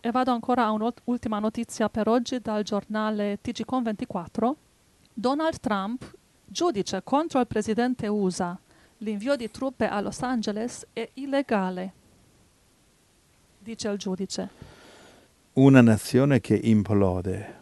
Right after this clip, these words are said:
Speaker 2: America è divisa, sta franando da tutte le parti. A iniziare con la invasione di quasi quindici milioni di immigrati illegali.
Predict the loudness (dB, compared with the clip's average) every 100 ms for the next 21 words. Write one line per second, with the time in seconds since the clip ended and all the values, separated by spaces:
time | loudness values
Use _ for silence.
0 | _ _ -2 4 6 6 4 4 4 2
1 | 0 -6 -6 0 0 2 0 2 2 2
2 | 2 0 -2 -6 -4 -4 -6 -8 -8 -12
3 | -16 -16 _ _ -2 2 4 2 6 8
4 | 8 8 6 4 2 2 2 0 2 2
5 | 4 4 2 2 0 0 -4 -8 _ 0
6 | 2 2 0 -2 0 2 0 -4 -4 -2
7 | 0 0 -2 -2 -2 -2 -4 -4 -4 -4
8 | -4 -6 -6 2 4 4 2 -4 -6 -4
9 | -4